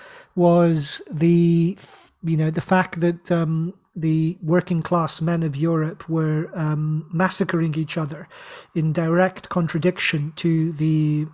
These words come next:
um, collective aims of the labor movements prior to the war, who said that they would, um, disable any kind of rush to war through, um, coordinated general strikes.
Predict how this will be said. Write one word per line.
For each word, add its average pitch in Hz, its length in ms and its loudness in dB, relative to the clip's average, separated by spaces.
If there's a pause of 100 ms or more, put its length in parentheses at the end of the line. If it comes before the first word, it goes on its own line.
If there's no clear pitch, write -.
(200)
um, 160 320 -6
collective 165 600 -2 (120)
aims 165 640 4
of 156 260 0
the 151 80 0
labor 160 320 4
movements 151 480 0
prior 175 380 0
to 156 120 -8
the 147 80 -6
war, 196 380 4 (380)
who 165 160 -2
said 202 320 2
that 170 120 -2
they 175 180 0
would, 165 400 -2 (120)
um, 156 640 -4 (180)
disable 175 760 0
any 175 300 0
kind 160 320 -2
of 143 160 -4
rush 165 240 -2
to - 100 -4
war 160 300 0
through, 151 540 0 (180)
um, 147 400 -2
coordinated 156 580 0
general 143 300 -2
strikes. - 640 -6